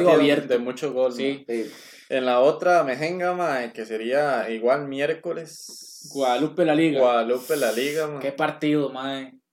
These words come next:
Speaker 3: Pero en... ah, bueno, en Guadalupe.
Speaker 2: En Guadalupe, mae.
Speaker 3: Bueno,
Speaker 2: Cuidado
Speaker 3: ahorita
Speaker 2: y se le complica a La Liga ahí porque es en el,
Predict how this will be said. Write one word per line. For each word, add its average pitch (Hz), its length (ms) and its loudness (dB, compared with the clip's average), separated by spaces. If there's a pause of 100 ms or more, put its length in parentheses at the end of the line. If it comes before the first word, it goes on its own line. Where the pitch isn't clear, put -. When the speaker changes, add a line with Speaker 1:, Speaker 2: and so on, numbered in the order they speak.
(260)
Speaker 3:
Pero 143 380 8
en... 117 220 0
ah, 151 80 6
bueno, 156 160 6
en 113 40 -4
Guadalupe. 107 260 4
Speaker 2:
En 151 80 -2
Guadalupe, 139 600 2
mae. 156 220 4
Speaker 3:
Bueno, 139 140 4
Speaker 2:
Cuidado 160 240 6
Speaker 3:
ahorita 208 140 6
Speaker 2:
y - 20 -2
se 226 100 0
le 214 100 2
complica 175 460 -2
a 214 40 2
La 175 100 2
Liga 180 280 2
ahí 196 220 0
porque 143 420 -4
es 143 100 -6
en 190 120 -6
el, 135 380 -8